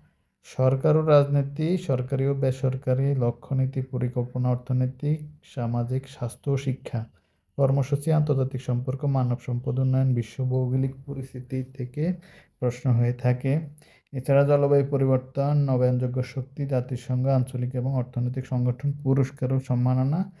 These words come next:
আন্তর্জাতিক মুদ্রা সংক্রান্ত, আন্তর্জাতিক রাজনীতি ও আনুষঙ্গিক বিষয়াবলী, স্বাস্থ্য, চিকিৎসা, তথ্য, যোগাযোগ ও প্রযুক্তি, প্রাত্যহিক জীবনে বিজ্ঞান, যেখানে পদার্থ, রসায়ন ও জীববিজ্ঞান সংশ্লিষ্ট প্রশ্ন থাকে, সাধারণ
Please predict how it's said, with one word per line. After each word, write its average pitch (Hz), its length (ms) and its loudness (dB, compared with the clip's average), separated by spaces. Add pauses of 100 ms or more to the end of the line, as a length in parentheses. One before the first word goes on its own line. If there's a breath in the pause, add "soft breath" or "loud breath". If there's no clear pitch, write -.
(420 soft breath)
আন্তর্জাতিক 135 960 0 (120)
মুদ্রা 127 400 -4
সংক্রান্ত, 127 640 -2 (260)
আন্তর্জাতিক 127 640 -2
রাজনীতি 123 680 -2
ও 127 100 0
আনুষঙ্গিক 120 540 -2
বিষয়াবলী, 113 580 -4 (400)
স্বাস্থ্য, 131 440 -2
চিকিৎসা, 151 600 -2
তথ্য, 135 520 -4
যোগাযোগ 139 580 0
ও 131 140 -4
প্রযুক্তি, 127 600 -4
প্রাত্যহিক 127 460 -4
জীবনে 135 320 0
বিজ্ঞান, 120 580 2 (500 soft breath)
যেখানে 135 340 0
পদার্থ, 127 400 0
রসায়ন 135 380 0
ও 139 80 0
জীববিজ্ঞান 123 460 0
সংশ্লিষ্ট 123 460 -6
প্রশ্ন 127 480 -6
থাকে, 127 360 -6 (420 loud breath)
সাধারণ 143 520 4